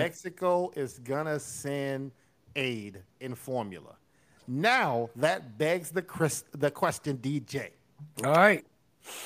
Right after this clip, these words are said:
Speaker 1: Who the hell gets the formula?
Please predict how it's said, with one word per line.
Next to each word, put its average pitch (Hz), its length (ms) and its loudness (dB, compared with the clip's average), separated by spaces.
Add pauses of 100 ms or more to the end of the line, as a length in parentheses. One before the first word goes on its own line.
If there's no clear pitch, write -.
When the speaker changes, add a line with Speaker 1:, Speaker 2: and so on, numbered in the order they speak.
(920)
Speaker 1:
Who 330 380 4
the 302 160 8
hell 254 280 6
gets 214 240 2
the 214 100 4
formula? 139 680 2